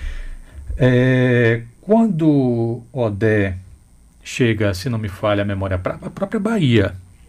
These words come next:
pra estudar, vai encontrar um grupinho de, de coleguinhas, eh,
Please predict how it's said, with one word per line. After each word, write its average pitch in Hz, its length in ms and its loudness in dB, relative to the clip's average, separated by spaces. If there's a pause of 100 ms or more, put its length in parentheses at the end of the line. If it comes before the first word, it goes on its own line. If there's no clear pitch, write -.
(180)
pra 98 120 0
estudar, 113 680 0 (920)
vai 98 300 0
encontrar 101 380 -2
um 98 80 -2
grupinho 92 420 -2
de, 90 200 0
de 92 160 -6
coleguinhas, 92 720 -2 (840)
eh, 117 500 0